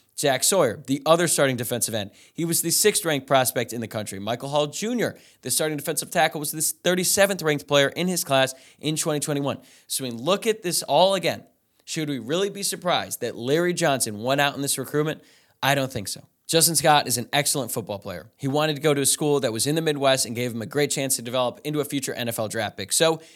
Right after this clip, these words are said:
he chose to go to the program that's been the best program in the Midwest for over two decades and to play for an assistant coach who has produced more N F L draft picks at his position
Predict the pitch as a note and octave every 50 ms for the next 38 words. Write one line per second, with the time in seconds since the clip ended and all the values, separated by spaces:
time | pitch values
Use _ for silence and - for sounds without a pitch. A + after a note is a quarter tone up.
0 | - _ _ C#3 C3 - - F#3+ G3 F#3 - E3 E3 E3+ D#3+ D3+ D3 C#3+ - D#3
1 | D#3 D3 E3 D#3+ C#3 B2+ - - C#3 B2+ A#2+ G2+ C#3 C3+ C#3 - - C#3 C3+ C3
2 | A#2+ B2+ B2+ B2+ B2 - D3+ E3 F3 F3 E3+ F3 D#3 C3+ C3 B2 B2 B2 - -
3 | - - - - - - D3+ D3 - D3 C3 A2 A2 G2+ - - - A3 A3+ F#3+
4 | F3+ D3+ C#3+ - C3 A#2+ A2+ G#2+ - - B2+ D#3+ E3+ E3 - D#3 - E3 D3 C#3
5 | C3+ - C3 B2 A#2+ - - D#3 D3 - C#3+ B2+ - C#3 B2+ A#2+ A#2 - - -
6 | - _ - D3 C3+ C3 - - C3+ C3+ B2+ - A2+ A#2 A#2+ C#3+ D#3 - C3 D3+
7 | C#3+ - C#3+ C#3+ C3+ - C#3 B2+ B2+ - - A#2+ A2 - - - - C#3 D3+ E3+
8 | E3+ - - D#3 C#3 D3+ C#3 B2 B2 G#2+